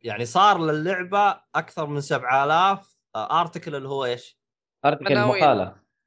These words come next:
Speaker 1: مقاله.
Speaker 2: مقاله، مقالات.
Speaker 1: أ-، اكثر
Speaker 2: مم.
Speaker 1: من سبعة آلاف مقاله. لو تجي للعبه الثانيه اللي هي، آه، هورايزن،
Speaker 2: هورايزن
Speaker 1: آه،
Speaker 2: مثلًا،
Speaker 1: فوربدن.
Speaker 2: إيه.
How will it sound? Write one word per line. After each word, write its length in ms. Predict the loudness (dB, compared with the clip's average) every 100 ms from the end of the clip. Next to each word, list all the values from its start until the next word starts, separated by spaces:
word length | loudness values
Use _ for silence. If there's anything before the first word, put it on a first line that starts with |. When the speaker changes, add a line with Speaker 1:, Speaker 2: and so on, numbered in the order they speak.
| -10
Speaker 1:
مقاله. 340 | -6 2 4 4
Speaker 2:
مقاله، 220 | 2 0
مقالات. 460 | -4 -6 -4 -4
Speaker 1:
أ-، 360 | -2 0 2 2
اكثر 340 | -2 -2 -6
Speaker 2:
مم. 60 | -6
Speaker 1:
من 80 | -8
سبعة 380 | -6 -2 0 2
آلاف 260 | 0 -2
مقاله. 640 | -6 -6 -2 -2 -4 -14 _ _ _ _ _ 0
لو 160 | 2
تجي 260 | 2 -2 -2
للعبه 420 | 0 2 4 4
الثانيه 500 | 0 -2 0 0 -2
اللي 280 | -6 -6 -6
هي، 180 | -4 -2
آه، 1600 | -2 -4 -4 -4 -4 -6 -6 -8 -8 -8 -10 -10 -10 -12 -14 -10
هورايزن، 500 | -4 2 2 2 2
Speaker 2:
هورايزن 280 | 4 4 4
Speaker 1:
آه، 40 |
Speaker 2:
مثلًا، 240 | 2 2
Speaker 1:
فوربدن. 380 | 2 2 2 0
Speaker 2:
إيه. 200 | -2 -10